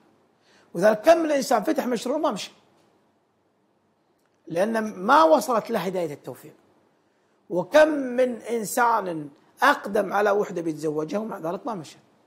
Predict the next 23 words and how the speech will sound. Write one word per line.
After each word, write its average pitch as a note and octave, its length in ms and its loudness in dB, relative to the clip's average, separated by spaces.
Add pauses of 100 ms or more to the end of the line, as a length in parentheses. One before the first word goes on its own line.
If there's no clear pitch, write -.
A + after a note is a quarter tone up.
(720)
أو E3+ 140 -2
هي A3 140 0
كذلك A3 440 -6 (640)
كانت A#3 440 0
تعتقد G#3 400 -4
بأن F#3 160 -2
هذا G3+ 220 0
هو G#3 380 0 (300)
حب B3 340 0
حياتها، D3+ 540 -4 (960)
وبعد F3 260 -4
فترة G#3 280 -6
يكون F3 260 -8
هذا G3 280 -4
هو A#3 400 0 (720)
المشكلة E3 720 -2
اللي، C#3+ 240 -6
اللي D3+ 280 -8
سببت D#3+ 460 -6
لها D3 260 -6 (280)
مشاكل D#3+ 480 -4
وغير C3+ 240 -8
ذلك. A2 280 -12